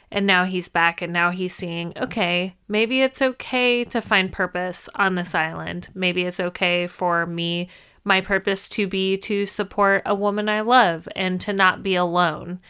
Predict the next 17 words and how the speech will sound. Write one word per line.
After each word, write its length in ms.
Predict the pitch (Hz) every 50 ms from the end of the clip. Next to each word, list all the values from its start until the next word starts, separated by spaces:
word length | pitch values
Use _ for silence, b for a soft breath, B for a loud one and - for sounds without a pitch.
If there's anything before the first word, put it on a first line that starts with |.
| b
to 100 | - 208
kind 220 | - 208 180 175 175
of, 140 | 165 -
like, 180 | 175 165 151 -
co-opt 460 | - - 196 175 165 156 156 - -
what 120 | 190 - -
Aaron 320 | - 180 185 180 165 165 165
was 160 | 165 165 -
saying. 340 | - 185 151 160 160 - 180
But 220 | 180 190 170 160 - - _ _ _ _ _ _ _ _ _ _ _ _ - - -
two 400 | - - 285 285 285 277 277 269
things 380 | - - 202 175 180 180 180
that 100 | 190 -
kind 160 | - 214 190
of 80 | 180 175
go 160 | - 175 170
together. 440 | 170 160 175 165 - - - 180 -